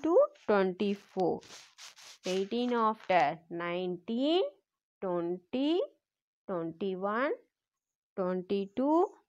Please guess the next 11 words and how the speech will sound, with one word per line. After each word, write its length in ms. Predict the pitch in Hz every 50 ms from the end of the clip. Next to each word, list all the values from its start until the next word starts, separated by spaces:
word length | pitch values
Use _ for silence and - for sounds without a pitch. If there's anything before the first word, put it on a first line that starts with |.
| _ _ _ _ _ _ _ _ _
twenty-three, 840 | - 214 180 175 185 185 - 220 214 214 202 - - 233 277 302 339 539 571 - _ _ _ _ _ _ _ _ _ _ _ _
twenty-four. 840 | 190 170 165 165 165 165 185 185 185 180 - - - 180 170 - - - - _ - - _ _ _ _ _ _ _ _ -
Six 140 | - 262 247 _ - _ - 220
numbers 320 | 190 185 185 254 330 392 - - -
difference. 480 | 170 - - - - 190 208 214 170 - _ _ - - - - - - - - - _ _ _ _ - 240
Next, 360 | 247 269 262 - - _ 214 190 - 226 -
twenty-four 600 | 262 247 254 262 - 294 285 - - 302 285 277 269 269 -
to 80 | 339 381 508 - - - - - - - - - - -
thirty. 640 | 208 190 180 170 175 170 165 - _ - 180 175 170 160 - - - _ _ _ _ _ _ _ _ _ _ _ _ _ -
Twenty-four 580 | 202 214 220 226 262 254 254 - 254 247 240 240
after 480 | 240 240 240 247 - _ - 247 233